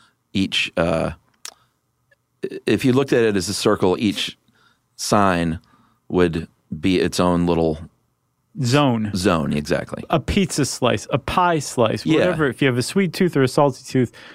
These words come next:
Speaker 2: you're gonna go with either one of those.
Speaker 1: Right. What about cake?
Speaker 2: I guess a cake, too.
Speaker 1: Are you cake or pie?
Speaker 2: Both.
Speaker 1: Mm. What's your favorite cake?
Speaker 2: I like a good coconut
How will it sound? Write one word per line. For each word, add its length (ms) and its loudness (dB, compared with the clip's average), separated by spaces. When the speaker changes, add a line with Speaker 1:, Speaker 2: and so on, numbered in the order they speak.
Speaker 2:
you're 100 2
gonna 160 2
go 200 2
with 160 -2
either 180 2
one 220 0
of 80 -4
those. 280 -6
Speaker 1:
Right. 200 0
What 100 2
about 220 -4
cake? 320 -8
Speaker 2:
I 100 2
guess 220 0
a 60 0
cake, 340 -2
too. 300 2
Speaker 1:
Are 60 -2
you 100 0
cake 280 2
or 60 0
pie? 300 -4
Speaker 2:
Both. 460 0
Speaker 1:
Mm. 320 -2
What's 160 -6
your 60 -8
favorite 280 -2
cake? 280 -8
Speaker 2:
I 80 4
like 160 0
a 40 0
good 180 0
coconut 480 0